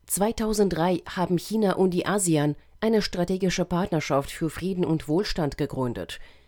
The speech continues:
Diese Partnerschaft umfasst eine breite Palette von Kooperationen in Bereichen wie Investitionen, Infrastruktur, Bildung und Umweltschutz. Viertens,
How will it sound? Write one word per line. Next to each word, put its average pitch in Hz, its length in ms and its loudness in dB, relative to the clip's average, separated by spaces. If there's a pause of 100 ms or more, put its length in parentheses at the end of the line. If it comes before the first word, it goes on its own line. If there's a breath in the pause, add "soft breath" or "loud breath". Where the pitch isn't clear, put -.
(220 soft breath)
Diese 247 220 0
Partnerschaft 180 680 -4
umfasst 160 420 -2
eine 156 220 0
breite 175 320 0
Palette 151 420 -2
von 143 240 -2
Kooperationen 151 800 0 (300 soft breath)
in 226 160 -2
Bereichen 180 520 0
wie 147 120 -4
Investitionen, 151 960 0
Infrastruktur, 165 880 -2 (220 soft breath)
Bildung 175 420 2
und 165 220 -2
Umweltschutz. 170 800 -4 (960)
Viertens, 196 640 2